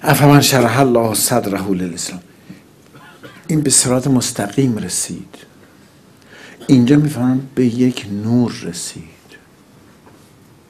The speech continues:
اگه به صراط مستقیم رسیدی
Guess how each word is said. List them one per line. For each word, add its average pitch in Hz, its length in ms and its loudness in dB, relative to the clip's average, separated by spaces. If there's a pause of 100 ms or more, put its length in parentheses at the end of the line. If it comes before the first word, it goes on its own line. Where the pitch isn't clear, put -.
(1800)
اگه 180 200 6
به 120 60 2
صراط 98 300 -4
مستقیم 95 420 -6
رسیدی 104 760 -6